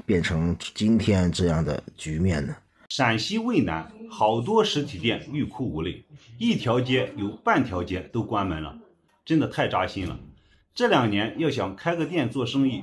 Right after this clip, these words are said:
Speaker 2: 结局是什么？想必大家也都知道，不是开业以后半死不活，就是啊，开一段时间没生意，直接关门走人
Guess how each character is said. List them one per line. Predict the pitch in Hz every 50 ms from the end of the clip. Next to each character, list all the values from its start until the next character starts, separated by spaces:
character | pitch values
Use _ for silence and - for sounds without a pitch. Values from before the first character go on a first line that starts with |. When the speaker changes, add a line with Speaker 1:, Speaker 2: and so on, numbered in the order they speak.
| - - - _ _ _ _
Speaker 2:
结 | - 127 147 185 190 156
局 | 135 156 196
是 | 196 - 156
什 | 123 - 98 78
么？ | 78 73 - - - 185
想 | 190 - - 90 90
必 | 113 117 104
大 | 104 113 98
家 | 101 107 101
也 | 87 78
都 | - 95 95
知 | 92 - 92
道， | 80 82 76 - - _ _ - 131 160 - - - - - -
不 | - - 175 226
是 | - - 233 175
开 | - - 185 190
业 | 196 190 151 123
以 | 101 98
后 | 95 143 139 - - -
半 | - 143 139 107 90
死 | - - 87
不 | 76 104 98
活， | 76 - - - - - - - - -
就 | - 165 147
是 | - - 123
啊， | 95 78 - - -
开 | - - 196 196
一 | 190 180 147
段 | - 147 123 104
时 | - - 104
间 | 104 120 117 104 - -
没 | 95 101 110
生 | 113 - 117 113
意， | 110 98 101
直 | - - 95
接 | 95 104 101
关 | - 107 101 90
门 | 87 82 85
走 | - 78 71
人 | 71 69 69